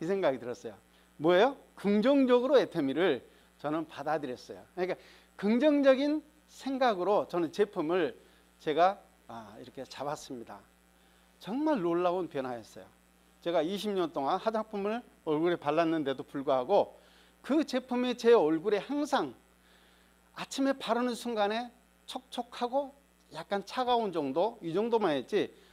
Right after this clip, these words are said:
돌이켜보면 전혀 얼굴에 어떠한 화장한 사람의 모습은, 아, 나타나지 않았습니다. 정말 각질이 일어나고 참 지저분하고 이런 얼굴이었어요.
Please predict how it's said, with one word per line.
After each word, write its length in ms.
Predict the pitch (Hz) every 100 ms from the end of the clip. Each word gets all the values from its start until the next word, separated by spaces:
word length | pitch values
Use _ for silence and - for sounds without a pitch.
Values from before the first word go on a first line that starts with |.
| _ -
돌이켜보면 680 | 175 185 196 160 165 175 165
전혀 380 | 170 208 285
얼굴에 640 | 220 139 156 139 139 123 - _ _ _
어떠한 600 | 143 160 196 185 247 285 - - - _ - - -
화장한 420 | 214 214 202 185
사람의 320 | 175 165 160
모습은, 560 | 135 127 131 165 247 247 _ _ -
아, 240 | 113 113
나타나지 440 | 117 123 151 139 127
않았습니다. 600 | 120 - 110 110 101 107 _ -
정말 400 | 127 147 175 170 - _ _ _
각질이 420 | - - - 147 143
일어나고 580 | 139 131 123 151 185 -
참 180 | 220 202
지저분하고 600 | 151 156 143 131 120 139
이런 240 | 190 240
얼굴이었어요. 600 | 135 127 120 110 - 104